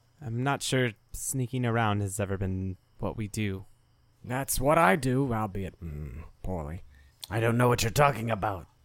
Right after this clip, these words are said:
Speaker 3: I am a master of many faces and disguises.
Speaker 1: All right, well then maybe it's just something that I don't do.
Speaker 2: But you won't have to sneak. You can wear the armor, or you just don't take the helmet off. No sneaking necessary.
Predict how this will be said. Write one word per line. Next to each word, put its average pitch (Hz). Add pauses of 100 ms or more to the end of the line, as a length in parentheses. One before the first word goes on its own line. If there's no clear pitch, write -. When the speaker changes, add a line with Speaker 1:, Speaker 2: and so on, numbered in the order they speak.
Speaker 3:
I 104
am 120 (200)
a 95
master 139
of 131
many 156
faces 95
and 87
disguises. 92 (360)
Speaker 1:
All 113
right, 101
well 117
then 131
maybe 147
it's 143
just -
something 120
that 107
I 107
don't 90
do. 95 (520)
Speaker 2:
But 143
you 180
won't 226
have 233
to 160
sneak. 120
You 117
can 113
wear 110
the 95
armor, 107
or 139
you 110
just 107
don't 98
take -
the 151
helmet 180
off. 90 (380)
No 95
sneaking 131
necessary. 113